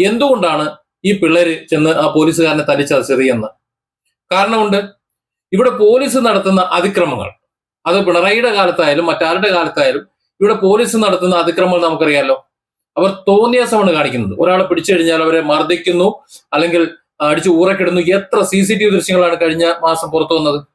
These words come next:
എത്ര എത്ര വീഡിയോകൾ പുറത്തു വന്നു? ഞെട്ടിക്കുന്ന രീതിയിലുള്ള വീഡിയോകളല്ലേ പുറത്തു വന്നത്? അതായത്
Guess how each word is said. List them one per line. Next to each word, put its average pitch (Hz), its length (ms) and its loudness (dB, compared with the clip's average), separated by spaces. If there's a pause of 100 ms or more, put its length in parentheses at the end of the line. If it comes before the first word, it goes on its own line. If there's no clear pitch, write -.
(400)
എത്ര 196 260 -2
എത്ര 214 220 0
വീഡിയോകൾ 180 320 2
പുറത്തു 170 280 0
വന്നു? 160 200 0
ഞെട്ടിക്കുന്ന 190 760 -2
രീതിയിലുള്ള 180 460 2
വീഡിയോകളല്ലേ 147 500 0
പുറത്തു 127 260 -2
വന്നത്? 117 300 -4
അതായത് 190 340 -2